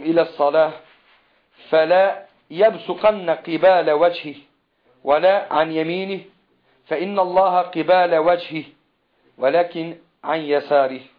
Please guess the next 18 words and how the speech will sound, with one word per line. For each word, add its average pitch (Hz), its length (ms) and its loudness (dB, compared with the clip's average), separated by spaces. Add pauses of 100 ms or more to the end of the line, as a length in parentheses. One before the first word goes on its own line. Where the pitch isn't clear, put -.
(340)
عن 151 180 -4
يساره. 131 460 -4 (1080)
أو، 214 320 2 (200)
آه، 147 560 2 (120)
أو 214 240 2
تحت - 460 -2 (280)
قدمه. 127 400 -2 (1040)
متفق 185 500 0 (200)
عليه. 143 240 -4 (640)
Sahih 170 300 -2
bir 139 40 -2
hadis. 139 520 -6
Buhari 147 280 -2
ve 143 60 -2
Müslim'de 139 420 -6
geçerli, 120 440 -10 (160)
e, 120 380 -6
kayıtlı. 123 420 -6